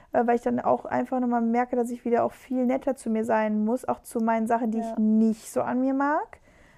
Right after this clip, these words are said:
Speaker 1: Ähm, aber weiß ich nicht, also ich finde,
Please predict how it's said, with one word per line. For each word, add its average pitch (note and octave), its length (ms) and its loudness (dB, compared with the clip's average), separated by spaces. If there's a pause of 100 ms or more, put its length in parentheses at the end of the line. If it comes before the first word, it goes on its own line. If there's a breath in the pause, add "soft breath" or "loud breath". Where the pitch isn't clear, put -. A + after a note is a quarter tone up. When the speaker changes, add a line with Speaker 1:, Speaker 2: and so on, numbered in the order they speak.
(240 soft breath)
Speaker 1:
Ähm, B3 640 0 (480)
aber B3+ 500 4 (640)
weiß E4 260 0
ich C#4 140 -4
nicht, A3+ 200 -2
also A#3 280 0 (480 soft breath)
ich B3 140 -8
finde, D#4 580 -2